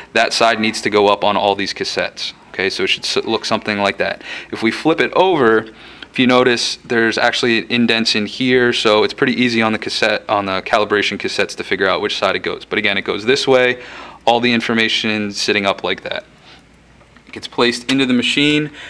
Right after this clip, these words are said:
Make sure you push it down that it sits flat, and hit run. And then it will say test running, and it'll go through a period and give back the results of the calibration.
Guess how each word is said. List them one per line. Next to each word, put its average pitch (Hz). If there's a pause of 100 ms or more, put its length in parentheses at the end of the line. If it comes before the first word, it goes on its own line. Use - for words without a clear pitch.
Make 123
sure -
you 123
push 123
it 107
down 123
that 113
it -
sits -
flat, 135 (2000)
and 117
hit 117
run. 95 (2500)
And 110
then 113
it 113
will 107
say 110
test -
running, 139
and 120
it'll 113
go 120
through 120
a 117
period 113
and 104
give 107
back 101
the 104
results 98
of 98
the 92
calibration. 92